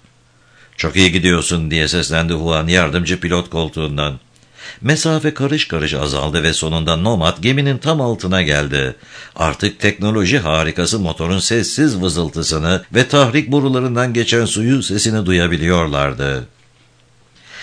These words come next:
Linda Nomad'ı biraz daha yavaşlatarak havuzun arka kısmına doğru kaymasını sağladı.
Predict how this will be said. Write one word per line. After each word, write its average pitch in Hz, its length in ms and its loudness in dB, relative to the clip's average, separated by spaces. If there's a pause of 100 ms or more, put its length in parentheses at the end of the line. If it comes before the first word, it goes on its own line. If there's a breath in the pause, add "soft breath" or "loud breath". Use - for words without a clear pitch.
(200 loud breath)
Linda 180 380 4
Nomad'ı 101 440 2
biraz 73 320 -2
daha 73 140 0
yavaşlatarak 73 720 0
havuzun 120 360 0
arka 120 300 -2
kısmına 117 440 -4
doğru 101 300 0
kaymasını 80 580 0
sağladı. 65 640 -4